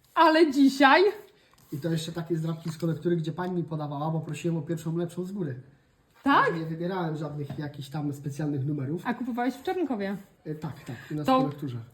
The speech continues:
Speaker 1: pozdrawiamy panią z czarnkowskiej kolektury, dziękujemy za taki wybór zdrapek,
Speaker 2: Za
Speaker 1: bo
Speaker 2: dobrą rękę, za dobrą rękę, tak.
Speaker 1: naprawdę szczęście ewidentnie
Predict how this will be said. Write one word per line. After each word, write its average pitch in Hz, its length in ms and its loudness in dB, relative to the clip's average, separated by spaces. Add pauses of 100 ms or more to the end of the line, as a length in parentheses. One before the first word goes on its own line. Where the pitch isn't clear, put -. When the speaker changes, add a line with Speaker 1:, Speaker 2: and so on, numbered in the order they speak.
(120)
Speaker 1:
pozdrawiamy 247 640 6
panią 269 440 8
z 269 80 -8
czarnkowskiej 277 680 4
kolektury, 285 680 4
dziękujemy 285 760 6
za 220 360 6 (920)
taki 302 400 8
wybór 277 460 6
zdrapek, 359 680 6
Speaker 2:
Za 262 60 6
Speaker 1:
bo - 80 8
Speaker 2:
dobrą 208 300 6
rękę, 151 400 2
za 147 120 -6
dobrą 175 300 -4
rękę, 139 260 -6
tak. - 80 -4
Speaker 1:
naprawdę 330 760 8
szczęście 277 800 2
ewidentnie 226 1040 2